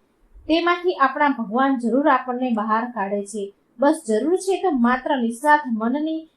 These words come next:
નિસ્વાર્થ ભાવથી આપણે પ્રભુને સમરવાની, બાળ ગોપાલ ભગવાન શ્રી કૃષ્ણ પર વિશ્વાસ રાખવાની.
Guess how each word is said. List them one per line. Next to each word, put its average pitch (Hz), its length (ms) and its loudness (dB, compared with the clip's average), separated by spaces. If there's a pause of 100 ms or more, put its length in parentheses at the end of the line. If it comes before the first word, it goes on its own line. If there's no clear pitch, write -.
(180)
નિસ્વાર્થ 302 460 4
ભાવથી 254 440 0
આપણે 247 260 -2
પ્રભુને 220 720 -4 (320)
સમરવાની, 226 640 0 (280)
બાળ 226 320 4
ગોપાલ 214 360 0
ભગવાન 214 340 -2
શ્રી 226 180 -8
કૃષ્ણ 214 280 -6
પર 254 260 -2
વિશ્વાસ 226 500 -4
રાખવાની. 196 560 -6